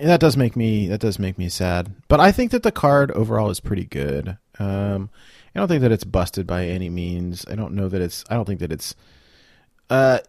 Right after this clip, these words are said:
it, the question is, is it meta defining? Like, or is it played in meta decks? Uh, it'll definitely be played in standard meta decks, but in wild,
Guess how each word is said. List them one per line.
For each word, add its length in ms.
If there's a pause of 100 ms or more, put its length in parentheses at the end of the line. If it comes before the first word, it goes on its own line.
(140)
it, 160 (300)
the 220
question 560
is, 420 (380)
is 200
it 220
meta 380
defining? 1000 (440)
Like, 200
or 140
is 140
it 100
played 240
in 240
meta 240
decks? 580 (200)
Uh, 340
it'll 280
definitely 580
be 80
played 300
in 200
standard 480
meta 220
decks, 340
but 140
in 240
wild, 520